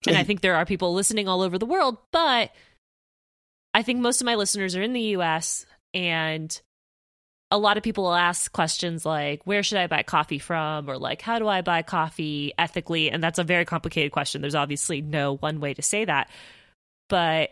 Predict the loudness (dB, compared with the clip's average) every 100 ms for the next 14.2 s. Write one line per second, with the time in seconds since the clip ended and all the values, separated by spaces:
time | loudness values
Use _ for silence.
0 | -2 0 0 0 0 0 -2 -2 -2 -2
1 | -2 -2 -2 -4 -4 -8 -14 _ _ -6
2 | -4 -6 -6 -2 0 0 -4 _ -2 0
3 | 0 0 0 2 0 0 -2 -2 -4 -6
4 | -6 -6 -4 -4 -4 -4 -8 -8 -6 -4
5 | -4 -4 -2 -4 -2 -2 0 0 0 -2
6 | -2 -2 -2 -2 -4 -4 -2 -2 2 4
7 | 2 -2 -16 -18 -20 _ _ 0 0 -2
8 | -12 _ _ _ _ 2 4 4 0 -2
9 | -2 -2 0 -6 -8 -6 -6 -4 -2 -2
10 | -2 -2 -2 -4 -6 _ -20 _ 0 0
11 | 0 -4 -12 _ _ _ _ _ -8 0
12 | 2 2 0 0 -2 0 0 -2 -4 0
13 | 2 4 2 2 2 2 2 -2 0 -2
14 | -2